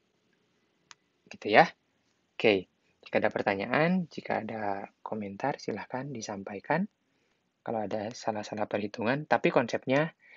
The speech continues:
eh, seperti ini ya. Ini pakai rumus, ini pakai rumus. Jadi, ini konsepnya saja, kalian harus paham kita menerjemahkan dari persoalan ini. Oke, baik. Itu,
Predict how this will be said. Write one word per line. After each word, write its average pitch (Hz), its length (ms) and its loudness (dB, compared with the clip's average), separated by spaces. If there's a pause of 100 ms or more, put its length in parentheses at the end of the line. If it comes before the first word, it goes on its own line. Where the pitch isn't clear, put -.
(380)
eh, 101 240 -4
seperti - 400 -4
ini 92 160 -4
ya. 110 160 2 (400)
Ini 117 160 -2
pakai 101 240 0
rumus, 92 400 -2 (400)
ini 117 160 -10
pakai - 240 -10
rumus. 101 400 -14
Jadi, 110 240 -4 (640)
ini 110 80 -4
konsepnya - 480 -6
saja, 120 560 0
kalian 104 320 -2
harus 104 240 -8
paham 139 400 -4
kita 120 480 -4 (560)
menerjemahkan 107 800 -4
dari 101 160 -4
persoalan 95 640 -8
ini. 92 160 -20 (1120)
Oke, 98 320 0 (560)
baik. 131 320 4 (560)
Itu, 214 640 6